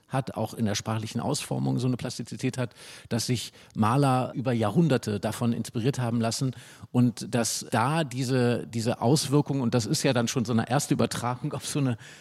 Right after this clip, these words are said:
zweidimensionale Oberfläche, dass sich da sehr viel niedergeschlagen hat und dass diese Bewegungen in der Literatur, die Rezeption und wie er Literatur beeinflusst hat,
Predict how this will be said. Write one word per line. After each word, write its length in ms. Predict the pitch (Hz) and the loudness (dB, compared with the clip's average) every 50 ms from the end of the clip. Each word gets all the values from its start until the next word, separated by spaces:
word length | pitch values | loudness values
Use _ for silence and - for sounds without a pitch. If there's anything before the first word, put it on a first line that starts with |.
| - _ | -18 _
zweidimensionale 720 | - - - 139 135 151 147 139 123 117 120 117 117 120 | -8 -4 -2 0 2 4 6 6 6 6 6 4 4 4
Oberfläche, 540 | 113 135 143 127 - 123 110 - 135 131 131 - - - - - - 104 | 4 4 2 2 2 -2 -2 -2 -2 -4 -4 -6 -10 -18 -20 -18 -18 -6
dass 200 | - 127 120 - | -2 -2 0 0
sich 240 | - - 139 - - | 0 0 0 0 4
da 200 | - 110 127 151 135 | 4 6 6 6 4
sehr 240 | 120 110 131 131 143 | 4 4 4 4 4
viel 180 | - - 143 | 4 4 4
niedergeschlagen 580 | 127 139 127 139 123 123 123 - 131 120 131 123 | 4 6 6 6 4 4 2 2 2 2 4 4
hat 120 | 127 - | 2 2
und 120 | 117 113 110 | 0 0 0
dass 200 | 127 - - - | 0 -2 -2 -2
diese 400 | 131 113 113 123 120 117 110 - - - - - - - - | -4 0 2 4 4 4 2 0 -6 -14 -20 -20 -20 -6 -4
Bewegungen 460 | 110 117 95 135 135 127 139 135 127 | -2 2 4 6 8 8 8 8 6
in 80 | 110 | 6
der 100 | 120 123 | 4 4
Literatur, 540 | 117 120 - - 110 113 - - 151 170 170 | 4 2 0 0 0 0 0 4 6 6 6
die 80 | 147 131 | 6 6
Rezeption 600 | 123 127 - - 135 - - - - 147 151 151 | 2 2 0 -2 -4 -4 -2 0 2 4 4 4
und 120 | 135 117 107 | 4 4 2
wie 160 | 123 123 - | 2 2 2
er 160 | 107 117 120 | 2 2 2
Literatur 500 | 120 120 113 - 104 107 - - 156 175 | 2 0 -2 -2 -4 -4 -2 4 4 6
beeinflusst 540 | 156 160 90 127 135 - - 127 - - - | 6 6 4 2 2 0 0 -4 -4 -2 -2
hat, 220 | 131 123 - - | -2 -2 -2 -10